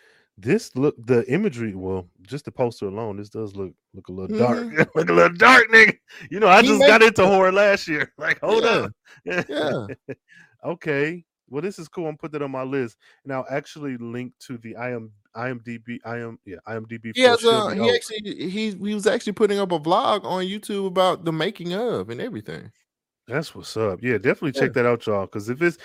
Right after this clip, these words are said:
Speaker 1: that, but that's what we're speaking to. That's like the Issa Rae route, where she was making these YouTube, um, series and got picked up by, uh, I Am Other, the Pharrell, um,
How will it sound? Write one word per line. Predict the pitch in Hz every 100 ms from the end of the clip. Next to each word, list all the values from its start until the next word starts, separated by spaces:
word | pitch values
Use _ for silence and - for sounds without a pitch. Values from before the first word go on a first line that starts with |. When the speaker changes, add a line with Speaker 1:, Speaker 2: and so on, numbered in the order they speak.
| - -
Speaker 1:
that, | 170 160
but | 151 143
that's | 180 -
what | 147
we're | 143
speaking | - 180 139
to. | -
That's | 110 139 - - -
like | 131 135
the | - 131
Issa | 156 160
Rae | 156 180
route, | 143 107 92
where | 110
she | 107 147
was | 135 120
making | 147 185 139
these | 117 113 104 95
YouTube, | 120 117 127 107 101 - _ _ _
um, | 120 110 104 98 95 95 _ _
series | - - 156 117 104 -
and | 123 123
got | 113 175 _
picked | 127 _
up | 107 92
by, | 107 98 95 95 95
uh, | 104 98 -
I | 113 110
Am | 101
Other, | 110 95
the | 95
Pharrell, | - 113 113 110 104 101 _ _ _ _
um, | 101 98 95 92